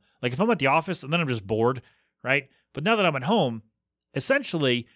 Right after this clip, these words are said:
once I get done my list of things, the rest of the day is mine. And so it's that mentality that has risen me to new heights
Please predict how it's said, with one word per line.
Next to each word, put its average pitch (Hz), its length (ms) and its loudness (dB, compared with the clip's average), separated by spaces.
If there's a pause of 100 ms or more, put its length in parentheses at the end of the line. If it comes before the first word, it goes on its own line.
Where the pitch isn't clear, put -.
(180)
once 202 240 -4
I 220 80 2
get 180 220 -2
done 185 180 0
my 156 180 2
list 151 300 -2
of 120 100 -4
things, 147 460 -2 (280)
the 143 100 -4
rest 226 280 0
of 220 100 2
the 151 60 0
day 156 220 2
is 107 160 -4
mine. 113 300 -4 (920)
And 156 140 -6
so 175 180 2
it's 147 180 -2
that 214 180 2
mentality 156 800 0 (380)
that 143 240 2
has 127 260 -4 (1400)
risen 170 500 -2
me 135 200 -2
to 127 120 -6
new 160 220 -2
heights 147 560 -4